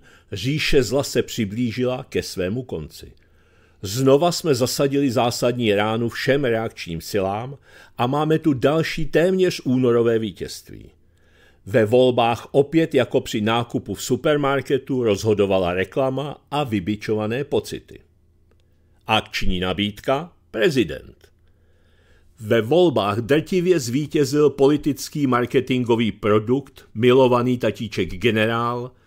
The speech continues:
registrovaná obchodní značka a dlouhodobě propagovaný médií jako jediná možnost pro ryzího demokrata.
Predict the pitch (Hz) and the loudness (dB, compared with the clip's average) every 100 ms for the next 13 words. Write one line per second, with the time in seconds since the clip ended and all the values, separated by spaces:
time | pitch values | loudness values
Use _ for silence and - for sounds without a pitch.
0 | _ _ _ 95 123 131 147 - 139 131 | _ _ _ 0 2 2 0 0 2 2
1 | 131 120 120 - 117 107 104 92 110 - | 2 0 -2 -2 -2 -2 -4 -2 -4 -6
2 | - 123 123 _ _ _ - 123 123 147 | -8 -8 -10 _ _ _ 0 2 4 6
3 | 196 180 180 185 180 175 143 156 135 139 | 6 6 4 4 2 2 -2 0 0 2
4 | 139 139 139 131 117 120 117 127 123 107 | 2 2 0 0 2 2 2 2 0 0
5 | 120 110 117 117 151 165 143 117 110 107 | 0 2 0 2 -2 0 0 -2 -2 -4
6 | 117 - - 95 98 98 113 113 113 135 | -6 -6 -4 -2 -2 -4 -2 0 0 -4
7 | 127 73 67 65 | -6 -12 -14 -20